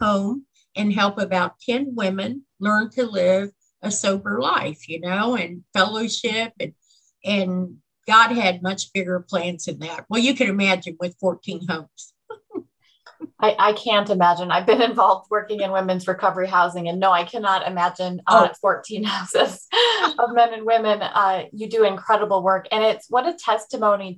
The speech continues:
Speaker 2: to, I'm just thinking back to the little bottles of soap, you know, that you were delivering and the chocolate chip cookies, that when we are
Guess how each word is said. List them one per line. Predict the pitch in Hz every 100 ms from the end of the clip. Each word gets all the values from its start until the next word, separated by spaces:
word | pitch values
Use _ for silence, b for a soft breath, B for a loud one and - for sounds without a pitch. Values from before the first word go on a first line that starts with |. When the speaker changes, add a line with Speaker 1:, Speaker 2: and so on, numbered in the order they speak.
| -
Speaker 2:
to, | 196
I'm | 185 190 202
just | 226
thinking | 269 269 240
back | 202 196 - 170
to | 196
the | 196
little | 196 220 208
bottles | 185 190 185 185 180 - B B B
of | 190 190
soap, | - 220 202 - - _
you | 208
know, | 190 185
that | 175
you | 185
were | 180
delivering | 185 185 180 185 180
and | 175
the | 170
chocolate | - 180 - -
chip | - -
cookies, | - 185 196 190 175
that | 196 185 175 - _ b b b b
when | - 233 233 254
we | 269 269 277
are | - - 196 202 196 196